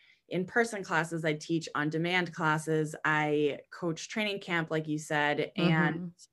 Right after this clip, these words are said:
Speaker 1: gosh, what else do I do?
Speaker 2: <laughs>
Speaker 1: There's just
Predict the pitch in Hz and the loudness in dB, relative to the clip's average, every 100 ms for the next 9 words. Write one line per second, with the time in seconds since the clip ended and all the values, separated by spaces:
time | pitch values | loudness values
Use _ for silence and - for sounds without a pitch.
0 | _ - - - - _ 254 247 190 160 | _ -20 -20 -20 -20 _ 0 2 0 -2
1 | 214 226 254 247 247 240 202 185 208 175 | -2 0 -2 -2 -2 0 0 2 2 2
2 | - 160 - - 214 208 202 254 - 254 | 0 -4 -8 6 8 8 8 6 8 4
3 | - - | 2 -4